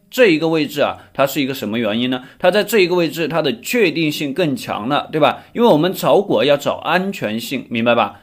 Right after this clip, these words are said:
不是去赌啊，那去赌的话，咱们就是赌博了，对吧？那就没必要。好，那这一个搞明白之后呢，其实还有一个重要的东西啊，大家要去注意啊，一定要注意，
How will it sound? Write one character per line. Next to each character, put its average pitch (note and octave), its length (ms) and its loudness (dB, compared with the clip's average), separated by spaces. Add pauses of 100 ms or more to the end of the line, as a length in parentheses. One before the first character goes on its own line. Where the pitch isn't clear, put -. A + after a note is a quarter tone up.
(100)
不 C3 160 -4
是 F3 200 -2
去 F3 160 -2
赌 A2+ 340 -6
啊， A2+ 320 0 (160)
那 F3+ 200 4
去 - 260 -6
赌 A#2+ 200 -2
的 B2 120 2
话， D#3 120 4
咱 B2+ 140 0
们 C3+ 100 -2
就 C#3 80 -4
是 C#3 140 -8
赌 A2+ 180 -6
博 G#2 220 2
了， B2+ 220 0
对 C#3 80 -4
吧？ A#2 240 2
那 C3 80 0
就 B2 100 -4
没 A2+ 180 -2
必 C#3+ 120 -2
要。 E3 420 2 (240)
好， E3+ 280 2
那 B3 120 4
这 C4+ 180 0
一 B3 60 2
个 A3+ 120 6
搞 E3+ 160 4
明 D#3 140 4
白 G#3 120 4
之 A3 160 0
后 G#3+ 80 2
呢， G3 100 0
其 F3+ 160 -6
实 F#3+ 140 -6
还 C#3+ 100 -2
有 D#3+ 100 0
一 D3 80 0
个 D#3+ 120 -2
重 G3+ 180 -4
要 F#3 80 -2
的 D3 100 0
东 D3+ 160 -2
西 D#3+ 140 -4
啊， A#2+ 60 2
大 C3+ 100 0
家 C#3+ 140 0
要 C#3+ 100 2
去 C#3 260 -6
注 F#3 360 0
意 D3+ 80 2
啊， G#2 200 -2
一 A2+ 160 -4
定 F3+ 140 -4
要 D#3 100 0
注 D#3 220 -2
意， D3+ 240 0